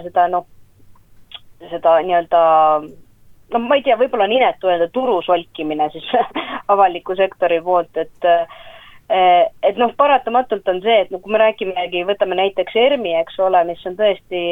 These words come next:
äärmiselt suur, äh, kihvt, äh, hoone, eks ole, millel lisaks sellele, et seal saab vaadata, kuidas, mis, mis, millised vana aja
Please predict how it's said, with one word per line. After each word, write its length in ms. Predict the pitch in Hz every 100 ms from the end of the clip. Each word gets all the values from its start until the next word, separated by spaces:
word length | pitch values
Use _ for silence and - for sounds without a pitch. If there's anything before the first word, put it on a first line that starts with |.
| 170
äärmiselt 480 | 214 220 175 170 -
suur, 400 | 233 226 190 180
äh, 640 | 175 170 170 170 170 170 170
kihvt, 480 | 226 - - - 185
äh, 540 | 175 170 170 165 139 - -
hoone, 400 | 226 269 262 190 170 160 175
eks 220 | 175 - 190
ole, 180 | 180 175 165 165 175 -
millel 560 | 175 196 196 180 180 170 - - - -
lisaks 400 | 214 208 180 -
sellele, 300 | 208 180 170
et 100 | 170
seal 160 | 185 175
saab 160 | 175
vaadata, 480 | 202 190 175 - 175 175
kuidas, 240 | 175 180 - - 165 -
mis, 240 | 127 - -
mis, 220 | 156 185
millised 320 | 196 190 185
vana 240 | 208 254 196
aja 160 | 180 190